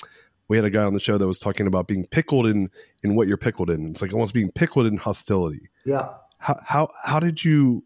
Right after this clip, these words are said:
Speaker 1: flip that and say, "I'm gonna choose for it to kindness"? Like, how am I gonna choose? Like, what, how did you live? What was your perspective around that if you're going to your dad's house on Saturday and dealing with his bullshit?
Speaker 2: Because if
Speaker 1: How'd
Speaker 2: the
Speaker 1: that work?
Speaker 2: world is kind,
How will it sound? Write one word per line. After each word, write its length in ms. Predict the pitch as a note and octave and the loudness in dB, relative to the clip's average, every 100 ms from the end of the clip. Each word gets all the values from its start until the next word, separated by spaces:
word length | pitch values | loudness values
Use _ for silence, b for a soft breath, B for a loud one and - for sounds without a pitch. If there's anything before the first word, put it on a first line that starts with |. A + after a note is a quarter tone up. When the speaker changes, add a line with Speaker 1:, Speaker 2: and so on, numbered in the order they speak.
| _ | _
Speaker 1:
flip 300 | - C#3+ - | -2 -2 0
that 140 | A2 G2 | 0 0
and 120 | G2+ | 0
say, 300 | - G2+ G2 - | 0 0 0 -2
"I'm 120 | G#2 | -2
gonna 120 | A2+ | -2
choose 280 | A2+ A#2 A#2 | -2 -4 -4
for 160 | - A2+ | -4 -4
it 120 | - _ | -4 _
to 100 | A#2 - _ _ - | -12 -12 _ _ -2
kindness"? 520 | B2 C#3 D#2+ - - | 0 0 -4 -10 -8
Like, 120 | F#2+ F#2 | -6 0
how 120 | A2+ | 0
am 100 | A2+ | 2
I 60 | |
gonna 180 | A2+ A2 | 2 0
choose? 420 | - A#2 G#2+ - B B B B - | 0 2 2 0 B B B B -4
Like, 100 | G#2 | 0
what, 160 | B2+ | 2
how 140 | A2 D3+ | 2 2
did 180 | D3+ C#3 | 2 4
you 140 | D3 | 4
live? 320 | B2+ C#3+ B2+ - - A#2 | 4 4 0 -10 -8 0
What 140 | D3 | 2
was 140 | D#3 | 2
your 100 | C#3+ | 0
perspective 640 | C#3 - - C3 B2+ A2 G2 | -2 -4 0 -2 2 0 2
around 300 | G2+ G2+ G#2 | 2 4 2
that 300 | A2+ A2+ - | 2 0 0
if 220 | G2+ - b b b | -2 -2 b b b
you're 180 | G#2+ G#2+ F#2+ | 0 0 2
going 160 | A2+ | 2
to 60 | A2 | 2
your 100 | G#2 | 2
dad's 240 | G#2+ G2+ | 2 2
house 240 | A#2 G#2+ G2 | 0 0 -2
on 80 | |
Saturday 400 | F#2 A#2 A#2 G2 | 0 2 2 2
and 100 | F#2 | 2
dealing 260 | F2 G2 G2 | 2 0 0
with 120 | F#2+ | 0
his 140 | F#2+ E2+ | -2 -2
bullshit? 580 | G2+ G#2 F#2 E2 - - | -2 -2 -2 -2 -4 -4
Speaker 2:
Because 400 | F3 E3+ G3 F#3 | -2 0 0 2
if 100 | G3 | 0
Speaker 1:
How'd 140 | A#2+ - | 2 2
Speaker 2:
the 20 | |
Speaker 1:
that 120 | - | 4
work? 100 | F3 | 4
Speaker 2:
world 240 | G3 A3 A3 | 4 4 2
is 160 | A3 | 0
kind, 640 | - - E3+ C#3+ B2+ B2 | -2 0 2 2 0 -2